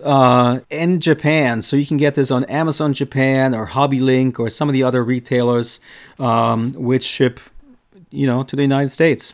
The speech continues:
So that's the update for the, uh, Medicom Mafex, uh, Mandalorian. And then as far as the Disney, uh, Disney store goes and the Disney Toy Box line,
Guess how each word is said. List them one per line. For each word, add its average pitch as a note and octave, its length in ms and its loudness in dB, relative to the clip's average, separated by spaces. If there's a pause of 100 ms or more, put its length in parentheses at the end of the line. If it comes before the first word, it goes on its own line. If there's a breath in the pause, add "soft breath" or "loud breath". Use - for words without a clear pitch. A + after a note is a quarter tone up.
(100)
So D#3 160 4
that's F3 180 4
the F3+ 80 2
update D#3 360 4
for C#3+ 220 2
the, C3 200 4
uh, B2+ 120 4
Medicom B2+ 460 0
Mafex, C#3 720 -2
uh, A#2 540 2
Mandalorian. D3+ 1000 0
And D3 240 0
then D3 260 2
as C#3 380 -2
far D3 360 4
as C3+ 240 -2
the C3 160 0
Disney, D3+ 540 0 (260)
uh, B2+ 360 0
Disney F3+ 400 0
store A#2+ 320 0
goes A2+ 420 -2
and A#2+ 160 -4
the A2+ 60 -2
Disney C3 300 0
Toy C#3 260 0
Box B2 280 0
line, A2+ 420 -2